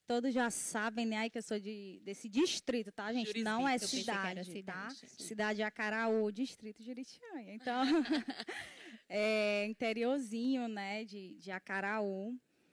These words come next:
Speaker 1: E é, a minha infância foi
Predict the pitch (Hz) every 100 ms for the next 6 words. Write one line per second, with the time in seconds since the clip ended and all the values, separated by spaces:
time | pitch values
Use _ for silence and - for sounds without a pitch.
0 | _ _ _ _ 190 190 202 196 196 190
1 | 180 - 208 233 269 311 - - 240 269
2 | - 302 262 202 - - 214 214 226 226
3 | 214 190 180 170 160